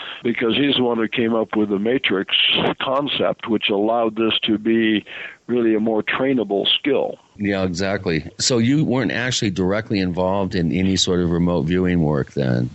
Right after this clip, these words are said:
Speaker 2: is what you're saying?
Speaker 1: Not,
Speaker 2: Like it
Speaker 1: not Fury, probably not in the units, no. I, the work that I did was more,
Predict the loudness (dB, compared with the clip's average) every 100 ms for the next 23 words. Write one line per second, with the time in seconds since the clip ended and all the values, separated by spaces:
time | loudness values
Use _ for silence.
0 | -4 -2 0 0 0 0 0 0 -2 -2
1 | 0 0 0 0 0 0 0 0 0 0
2 | 2 0 0 0 0 0 -2 -4 -2 0
3 | 2 0 -2 0 -2 0 0 -2 0 0
4 | 2 0 0 -2 -2 -4 -2 -2 2 2
5 | 2